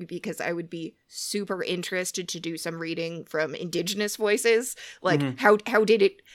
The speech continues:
Speaker 1: how did it go down for them? <laughs> Like,
Speaker 2: Yeah.
Speaker 1: like, did it feel like an inversion? Did it feel, you know, uh, a little bit too on the nose?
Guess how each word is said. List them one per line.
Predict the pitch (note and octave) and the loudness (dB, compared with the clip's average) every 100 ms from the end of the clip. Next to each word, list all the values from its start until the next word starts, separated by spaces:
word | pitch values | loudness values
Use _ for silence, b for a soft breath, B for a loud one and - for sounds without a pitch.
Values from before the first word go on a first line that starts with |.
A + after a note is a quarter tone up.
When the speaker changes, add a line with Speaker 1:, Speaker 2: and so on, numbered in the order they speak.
| - | 4
Speaker 1:
how | C#4 D#4+ | 4 6
did | D4 | 4
it | A#3 | 4
go | B3+ A3 | 10 10
down | G#3+ F#3+ | 10 6
for | - D#3+ | 2 0
them? | D#3 B2 G2+ - - | 2 0 -2 -8 -2
<laughs> | - | 4
Like, | F#3 E3+ - | 6 4 2
Speaker 2:
Yeah. | C#3+ C3 A2+ | 4 6 6
Speaker 1:
like, | G3+ G#3 G3 | 8 8 8
did | C#4 B3+ | 6 8
it | A3+ | 8
feel | - A3 A3+ | 6 4 6
like | G#3+ G#3 | 6 4
an | G3+ | 0
inversion? | G3 F#3 F#3+ F#3 F#3+ F#3 F#3 | 0 0 2 2 2 -2 -2
Did | F3+ | -2
it | E3+ - | -2 -4
feel, | - F3+ E3+ D#3+ F3 b b b _ | -2 0 2 0 -2 b b b _
you | - | -6
know, | E3+ D#3+ C#3 C3 - | -2 0 -2 -4 -8
uh, | E3 D#3 C3+ G#2+ - - - | -6 -2 -2 -2 -4 -4 -2
a | F3+ | 0
little | F3+ E3+ | -2 -2
bit | D#3+ | -4
too | - F3 E3 | -4 -4 -4
on | D#3+ | -4
the | D#3+ | -4
nose? | F#3 G3+ G3 F#3+ F#3+ - - | -2 0 2 2 0 -4 -12